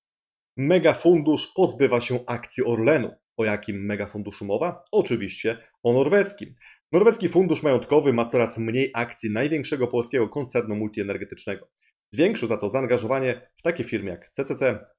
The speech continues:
Allegro czy C D Projekt. Nowością w polskim portfelu jest natomiast X T B. W pierwszym półroczu globalna wartość aktywów funduszu znacznie wzrosła dzięki postawie rynków akcji. Straty zaraportowano między innymi na nieruchomościach czy infrastrukturze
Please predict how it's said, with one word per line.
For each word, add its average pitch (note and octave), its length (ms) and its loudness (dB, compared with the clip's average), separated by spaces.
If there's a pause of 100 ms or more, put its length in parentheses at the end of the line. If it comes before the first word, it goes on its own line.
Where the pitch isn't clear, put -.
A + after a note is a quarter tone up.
Allegro G#2 380 0
czy F#2+ 300 -12
C - 180 -14
D F2+ 100 -12
Projekt. - 440 -4 (360)
Nowością E3 380 2
w B2+ 60 -12
polskim C3+ 300 -2
portfelu B2 360 0
jest A2+ 160 -2
natomiast G#2+ 440 -4
X - 120 -20
T G#2+ 100 -8
B. A2 160 -6 (420)
W - 20 -20
pierwszym F3+ 300 0
półroczu B2 360 -2
globalna A#2 420 -2
wartość B2 300 -4
aktywów C3 360 -6
funduszu A2+ 340 -6
znacznie B2+ 440 -4
wzrosła A#2 400 -4
dzięki D3+ 460 -6 (320)
postawie D3 500 0
rynków A2+ 380 -2
akcji. - 420 -8 (360)
Straty D3 520 -2 (220)
zaraportowano A#2+ 720 -2
między B2 300 -4
innymi B2+ 240 -4
na A2 320 -4 (220)
nieruchomościach D3+ 600 -2
czy - 400 -6
infrastrukturze G2+ 720 -6